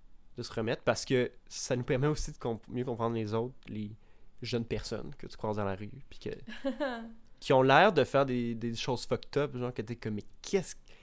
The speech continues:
Speaker 1: à quoi ils pensent, genre, what the fuck, mais t'es,
Speaker 2: Mm.
Speaker 1: là, tu te ramènes, blou, blou, blou, blou, puis là, t'es comme,
Speaker 2: Mm.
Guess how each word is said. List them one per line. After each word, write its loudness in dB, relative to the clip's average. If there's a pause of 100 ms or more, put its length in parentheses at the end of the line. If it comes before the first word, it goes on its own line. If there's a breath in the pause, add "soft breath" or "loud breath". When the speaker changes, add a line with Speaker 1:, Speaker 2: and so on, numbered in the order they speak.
(200 loud breath)
Speaker 1:
à -10
quoi 0
ils 0
pensent, 2
genre, -4
what 0
the -4
fuck, -4
mais 0
t'es, -4
Speaker 2:
Mm. -12 (560 loud breath)
Speaker 1:
là, -2
tu -8
te -8
ramènes, 0
blou, 2
blou, -4
blou, 0
blou, -4
puis -6
là, -2
t'es -10
comme, -4 (960)
Speaker 2:
Mm. -14